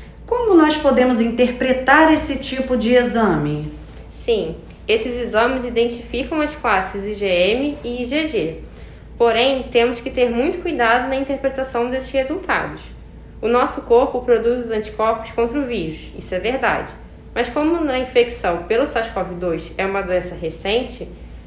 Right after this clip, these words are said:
Speaker 2: ainda não sabemos qual a quantidade necessária para impedir uma reinfecção. Por isso, caso faça o exame para identificar esses dois anticorpos, e se o resultado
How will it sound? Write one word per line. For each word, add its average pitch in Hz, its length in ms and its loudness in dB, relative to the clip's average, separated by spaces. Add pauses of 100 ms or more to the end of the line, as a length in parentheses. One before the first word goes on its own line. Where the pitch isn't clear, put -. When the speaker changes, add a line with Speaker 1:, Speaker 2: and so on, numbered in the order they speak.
(100)
Speaker 2:
ainda 262 320 4
não 269 180 4
sabemos 269 440 0
qual 262 180 2
a 262 40 -2
quantidade 240 500 0
necessária 262 680 -2
para 269 200 0
impedir 247 360 -4
uma 262 160 -2
reinfecção. 254 840 -4 (800)
Por 294 160 0
isso, 277 320 -4
caso 302 420 0
faça 262 280 -2
o 254 40 -4
exame 208 320 0
para 214 180 0
identificar 214 720 -2
esses - 240 -8
dois 269 220 2
anticorpos, 220 640 -2 (180)
e 233 80 -6
se 254 140 -4
o 240 60 -2
resultado 214 500 -2